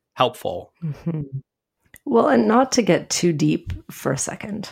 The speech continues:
Speaker 2: <laughs> a little bit deep. The only deep part
Speaker 1: Oh,
Speaker 2: of
Speaker 1: we're
Speaker 2: this
Speaker 1: so
Speaker 2: podcast.
Speaker 1: deep. This is supposed to be fun.
Speaker 2: <laughs> One thing I noticed this week, I'm on a, a board and, um, like, an advisory board,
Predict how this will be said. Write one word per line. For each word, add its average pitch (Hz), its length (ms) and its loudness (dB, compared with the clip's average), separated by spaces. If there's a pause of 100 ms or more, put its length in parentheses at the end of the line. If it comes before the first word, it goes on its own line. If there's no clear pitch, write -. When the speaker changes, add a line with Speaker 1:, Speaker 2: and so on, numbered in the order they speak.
(280)
Speaker 2:
<laughs> - 220 -16
a 294 160 -8
little 220 160 8
bit 147 160 4
deep. - 300 -2 (280)
The 226 120 8
only 247 320 12
deep - 180 0
part 147 300 4
Speaker 1:
Oh, 147 60 4
Speaker 2:
of 147 40 2
Speaker 1:
we're 151 120 2
Speaker 2:
this 147 120 -2
Speaker 1:
so 170 220 4
Speaker 2:
podcast. 156 180 0
Speaker 1:
deep. 156 440 4
This 190 180 4
is 196 100 2
supposed 202 300 6
to 190 40 -4
be 190 120 2
fun. 170 720 6
Speaker 2:
<laughs> 254 800 0 (320)
One 294 520 10
thing 196 200 8
I 175 100 8
noticed 151 360 6
this - 180 0
week, 120 220 2
I'm 151 160 4
on 151 180 6
a, 127 300 4 (140)
a 135 100 4
board 123 520 6
and, 127 500 0
um, 113 420 -4 (100)
like, - 180 -4
an 110 260 -2
advisory 120 520 0
board, 117 380 -2